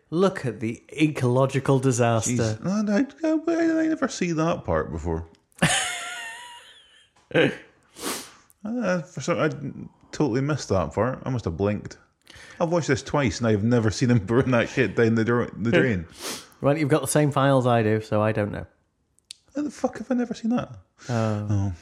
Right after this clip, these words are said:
Speaker 1: Oh, here's a, going back a bit.
Speaker 2: Yeah.
Speaker 1: Only When I Laugh. How did that run for four years?
Speaker 2: <laughs>
Speaker 1: Just from a plot point of
Speaker 2: What
Speaker 1: view, why
Speaker 2: was
Speaker 1: were they
Speaker 2: wrong?
Speaker 1: always in hospital?
Speaker 2: What was wrong with them?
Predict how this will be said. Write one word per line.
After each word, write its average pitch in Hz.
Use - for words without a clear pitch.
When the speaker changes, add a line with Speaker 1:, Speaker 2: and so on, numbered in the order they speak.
Speaker 1:
Oh, 202
here's 233
a, 131
going 185
back 127
a 113
bit. -
Speaker 2:
Yeah. 95
Speaker 1:
Only 233
When 175
I 139
Laugh. 127
How -
did 269
that 156
run 143
for -
four 139
years? 113
Speaker 2:
<laughs> -
Speaker 1:
Just 302
from 339
a 202
plot 285
point 147
of 127
Speaker 2:
What 120
Speaker 1:
view, 110
why 175
Speaker 2:
was 247
Speaker 1:
were 247
they 208
Speaker 2:
wrong? 185
Speaker 1:
always 185
in 160
hospital? 147
Speaker 2:
What 113
was 113
wrong 123
with 113
them? 104